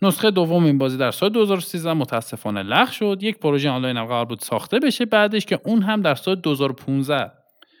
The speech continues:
به لغو انجامید. هنوز که هنوز خیلی از گیمرها منتظر بازگشت این سری هستن. من خودم واقعاً از این، می‌دونی، به هر حال از اون بازی‌هایی بود که می‌تونستید با،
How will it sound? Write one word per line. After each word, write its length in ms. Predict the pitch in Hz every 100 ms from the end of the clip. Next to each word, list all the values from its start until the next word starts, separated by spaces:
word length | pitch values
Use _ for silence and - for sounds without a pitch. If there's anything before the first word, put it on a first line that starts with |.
| -
به 80 | 131
لغو 280 | 120 113
انجامید. 480 | 113 113 110 104 101 - _ _ - _ _
هنوز 360 | - 196 226
که 80 | -
هنوز 240 | 175 165 156
خیلی 260 | - 165
از 100 | 147
گیمرها 320 | 135 135 135
منتظر 420 | 127 123 123 123 120
بازگشت 500 | 117 113 110 104 -
این 100 | 107
سری 300 | - 120 233
هستن. 300 | 269 - 208
من 120 | 196
خودم 380 | - 175 170 135
واقعاً 320 | 127 123 127
از 180 | 117 113
این، 180 | 107 98 _ _ _ - -
می‌دونی، 260 | 220 233
به 100 | 202
هر 100 | 180
حال 200 | 170 196
از 180 | 185 180
اون 100 | 180
بازی‌هایی 460 | 175 151 139 131 220
بود 180 | 220 208
که 120 | 196
می‌تونستید 640 | 175 185 185 - 190 165
با، 180 | 143 127